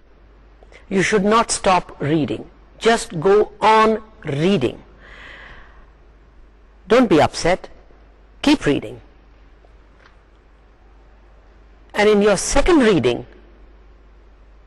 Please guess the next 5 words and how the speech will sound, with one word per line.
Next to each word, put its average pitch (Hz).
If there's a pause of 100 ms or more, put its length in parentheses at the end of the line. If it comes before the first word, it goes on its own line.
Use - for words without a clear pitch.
(680)
pause 262
af-, 185 (680)
after 208
every 214
paragraph 120